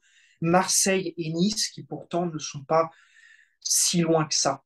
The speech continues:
euh, à l'échelle. Alors maintenant, la question qui se pose, c'est comment observer cette éclipse en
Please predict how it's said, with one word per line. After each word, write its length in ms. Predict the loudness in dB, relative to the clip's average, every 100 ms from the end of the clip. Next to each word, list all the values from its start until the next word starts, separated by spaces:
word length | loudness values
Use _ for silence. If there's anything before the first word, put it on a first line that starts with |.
| -12
euh, 240 | -10 -8 -8
à 80 |
l'échelle. 360 | -4 -2 -2 -6 _ _ _ _ _ _ -16 -16 -20 _ _ _ _ -2
Alors 280 | 4 6 6
maintenant, 340 | 4 0 2 2
la 80 |
question 420 | 2 -2 -4 -4 -6
qui 140 | -4
se 160 | -6 0
pose, 200 | 0 0
c'est 260 | -2 -6
comment 440 | -2 0 2 0 -4
observer 400 | -8 -6 -6 -4
cette 240 | -4 -6 -10
éclipse 380 | -10 -8 -8
en 120 | -10